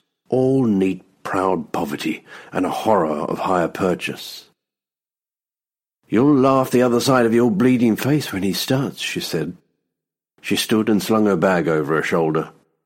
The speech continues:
"And don't expect me to vote for you, neither. I'm coming back with a petition." Hers was just one vote.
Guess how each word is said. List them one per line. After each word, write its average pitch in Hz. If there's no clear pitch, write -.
"And 117
don't 135
expect 139
me 135
to 123
vote 123
for -
you, 95
neither. 101
I'm 127
coming 117
back 127
with 117
a 107
petition." 117
Hers 120
was 110
just 95
one 85
vote. 76